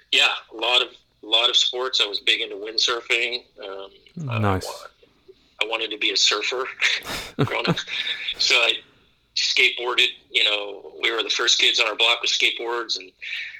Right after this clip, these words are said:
Speaker 1: and then, um, so, uh, with all of the activities and athletics and sports and riding bicycles, you know, we were, we were very active and out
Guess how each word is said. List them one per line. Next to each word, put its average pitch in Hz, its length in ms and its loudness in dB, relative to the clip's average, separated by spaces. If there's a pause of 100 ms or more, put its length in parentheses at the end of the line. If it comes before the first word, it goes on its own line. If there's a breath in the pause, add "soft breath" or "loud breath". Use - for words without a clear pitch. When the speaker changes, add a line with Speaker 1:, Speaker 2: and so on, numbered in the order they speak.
(140 loud breath)
Speaker 1:
and 101 220 -4
then, 101 280 -4
um, 92 560 -8 (180)
so, 196 520 0 (420)
uh, - 220 -2 (600)
with 107 160 -6
all 113 220 2
of 98 140 -4
the 95 260 -6 (340)
activities 110 580 2
and 98 100 -6
athletics 110 500 0
and 104 80 -4
sports 117 500 -2
and 92 140 -4
riding 104 320 -6
bicycles, 110 960 0
you 107 100 -8
know, 107 120 -12
we 104 60 -8
were, 104 300 -10
we 110 100 -6
were 110 80 -8
very 113 320 0
active 104 320 -2
and 104 100 -12
out 101 180 -10